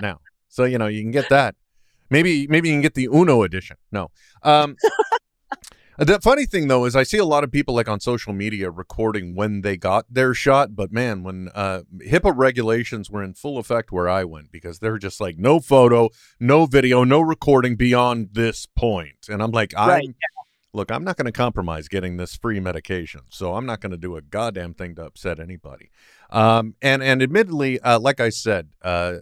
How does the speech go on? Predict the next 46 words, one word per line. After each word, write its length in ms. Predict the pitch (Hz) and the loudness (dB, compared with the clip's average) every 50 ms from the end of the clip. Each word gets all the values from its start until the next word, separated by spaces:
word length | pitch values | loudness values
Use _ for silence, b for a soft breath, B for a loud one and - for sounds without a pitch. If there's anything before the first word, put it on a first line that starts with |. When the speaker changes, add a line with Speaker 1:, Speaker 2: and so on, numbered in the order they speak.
| _ | _
Speaker 1:
I, 280 | - 107 110 - 113 120 | -6 -6 -6 -2 0 0
I 40 | 120 | 2
didn't 240 | 131 139 135 131 120 | 2 0 -2 -2 -2
really, 320 | 127 131 131 127 117 104 - | -2 0 0 0 -2 -4 0
I 100 | 117 127 | 2 2
don't 140 | 175 170 - | 2 2 -2
really 180 | 151 147 131 113 | -4 -4 -4 -6
feel 300 | - - 127 135 139 147 | -6 -4 -2 0 0 2
that 140 | 143 151 147 | 2 2 2
I 80 | 135 | 2
had 360 | 135 139 143 139 139 135 135 - | 2 2 2 2 0 -2 -4 -4
any, 460 | - 135 131 139 139 139 143 143 135 - | -4 -4 -4 -4 -6 -8 -10 -12 -14 -12
uh, 200 | - 131 131 131 | -8 -4 -4 -4
side 320 | 123 - - 139 135 139 143 | -4 -2 2 2 2 2 2
effects. 440 | 139 - 147 143 143 _ - - - _ _ _ _ _ _ _ _ _ | 0 -2 -2 -2 -2 _ -12 -20 -20 _ _ _ _ _ _ _ _ _
Um, 540 | - 104 107 107 107 107 104 104 104 101 _ _ _ _ _ _ _ _ _ | -4 -2 0 2 2 2 0 -2 -8 -16 _ _ _ _ _ _ _ _ _
it's 180 | - - 120 - | -10 -8 -6 0
hard 200 | 139 156 165 160 | 2 4 4 2
to 60 | 139 127 | 0 0
tell, 300 | - - 156 156 135 101 | 0 2 4 2 2 0
though, 160 | 85 76 73 | -6 -12 -16
because 260 | _ - - 117 104 | _ -6 -4 -4 -2
they're 160 | - 120 113 110 | 0 -2 0 0
like, 200 | 113 110 101 - | 0 -2 -2 -2
the 80 | 107 | -4
most 240 | 107 113 113 110 - | -4 -2 -4 -4 -6
common 400 | - - 139 147 147 143 127 113 | -2 0 0 0 0 -2 -8 -8
thing 380 | - - 110 107 107 101 104 78 | -6 -4 -4 -4 -4 -6 -10 -12
is 240 | 82 95 92 85 - | -10 -12 -10 -10 -6
headache 480 | - 120 135 160 180 180 180 _ _ _ _ _ _ _ _ _ _ | 0 2 2 4 2 0 -4 _ _ _ _ _ _ _ _ _ _
and, 520 | - 123 117 117 117 113 113 113 113 107 - - | -2 0 2 2 2 0 -2 -6 -8 -8 -4 -2
uh, 80 | 113 107 | 0 0
you 220 | 107 104 101 110 | 0 -2 -2 -2
might 260 | 117 127 127 123 98 | 0 0 0 -2 -4
be 140 | - 117 107 | -8 -10 -8
tired. 520 | - - 120 117 110 95 85 80 76 73 - | -4 0 2 4 4 4 0 -4 -10 -14 -10
And 100 | 110 104 | -6 -6
I'm 80 | 104 104 | -4 -4
like, 180 | 101 104 95 | -4 -6 -6
"So 180 | - - 120 117 | -6 -4 -2 -2
you're 180 | 113 110 117 107 | -2 -4 -6 -8
describing 520 | 113 113 - - 143 143 143 139 143 131 | -8 -8 -2 2 2 2 2 2 0 0
my 140 | 123 117 117 | 0 0 0
Wednesday 500 | 107 107 113 113 107 95 98 90 80 73 | 2 0 -2 -4 -4 -8 -8 -10 -10 -12
to 180 | - - 87 80 | -14 -18 -18 -18
me." 220 | 71 65 64 _ | -18 -20 _ _